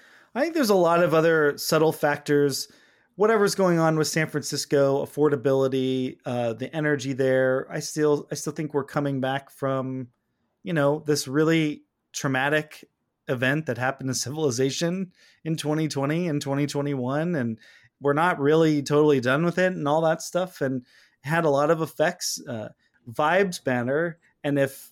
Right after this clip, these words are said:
if the Giants are playing well, or if the city is alive and there's a diversity of people coming in and out of it for various reasons,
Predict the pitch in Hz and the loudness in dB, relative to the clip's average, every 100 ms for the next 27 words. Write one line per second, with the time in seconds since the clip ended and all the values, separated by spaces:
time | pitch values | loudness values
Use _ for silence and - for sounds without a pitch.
0 | _ - 147 135 120 151 175 175 160 170 | _ -8 -8 -6 -2 0 0 -2 -2 -2
1 | 165 143 143 147 151 147 131 135 - 131 | 0 0 2 2 2 2 2 0 -2 -8
2 | - 151 156 147 139 127 123 120 123 131 | -4 -2 2 2 2 0 -2 -2 0 -2
3 | 120 113 - _ _ 127 131 120 110 - | -4 -8 -12 _ _ -8 -6 -6 -6 -6
4 | 123 143 147 151 139 123 - 156 151 147 | -2 0 0 -2 -2 -4 -6 -6 0 0
5 | 143 147 139 131 127 127 127 135 135 135 | 0 -4 -2 -2 -2 -2 -2 -2 -4 -4
6 | - 131 120 135 143 143 139 123 147 143 | -4 -4 0 2 4 2 0 -4 -2 0
7 | 175 196 | -2 -4